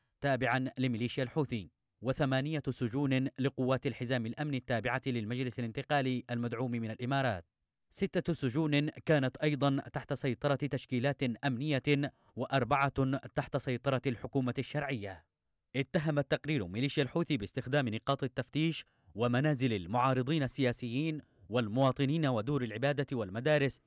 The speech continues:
كسجون لإخفاء وتعذيب المدنيين، وهو الأمر ذاته الذي مارسته التشكيلات المسلحة التابعة للحزام الأمني. منذ بداية الحرب لجأت الميليشيا إلى إخفاء المعارضين لها في أماكن احتجاز غير رسمية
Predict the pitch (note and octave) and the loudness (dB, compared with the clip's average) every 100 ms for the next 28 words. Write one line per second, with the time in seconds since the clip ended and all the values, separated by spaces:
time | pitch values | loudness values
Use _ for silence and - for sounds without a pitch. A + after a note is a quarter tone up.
0 | _ _ - C#3 B2 A#2+ D#3+ D3 C#3+ - | _ _ -2 0 0 0 2 2 0 -2
1 | C3 C3 - C3+ C#3+ C3 C3+ A#2+ B2+ B2+ | -4 -4 -4 -2 0 0 0 0 -2 -2
2 | A#2+ A#2+ B2+ D3+ C3+ F#2+ D#2 _ _ _ | -2 0 0 2 0 -2 -10 _ _ _
3 | _ A2+ C#3 C3 - D#3 B2+ B2+ D3+ D#3 | _ 0 4 4 4 2 4 4 2 0
4 | D3 A#2+ A#2 B2 A2+ A2 D3+ - C3+ C#3 | 0 0 0 0 0 -2 -4 -4 -4 -4
5 | - A2+ D3 - A#2+ F2 A#2+ B2 D#3 D3 | -2 0 0 0 -4 -4 -6 -4 -4 -4
6 | C3+ B2 A#2+ C3 C3+ B2 - A#2 B2 B2+ | -2 -2 -2 -4 -2 -4 -6 -4 -4 -4
7 | - D3+ F#2+ D2+ - _ _ _ C3 D#3+ | -4 -6 -8 -14 -20 _ _ _ -6 -2
8 | E3+ D3+ G3 F#3 F3 D3 D3 D#3 C3 - | -2 0 0 0 -2 -2 -2 0 -2 -2
9 | C3 C3+ - C3+ C#3 F#2+ A2+ D3 D3+ D3 | 0 0 -2 -2 -2 -2 -6 -4 0 0
10 | C3 B2+ B2+ A#2+ - D#3 B2+ F#2+ A#2 C3 | 0 -4 -4 -8 -4 -4 -4 -6 -2 -2
11 | B2+ B2+ D3+ C#3 D3 C#3 C3+ - _ _ | -2 -4 -4 -4 0 0 0 -4 _ _
12 | - D3 B2 D3 D3 A#2+ F#2+ C#3 B2+ D3+ | -6 -4 0 -2 -2 -6 -4 -4 0 0
13 | C3 D3 D3 C3 C#3 A#2+ A#2+ D3+ D#3 C#3+ | 2 -2 -2 -2 -2 -2 -4 -4 -4 -2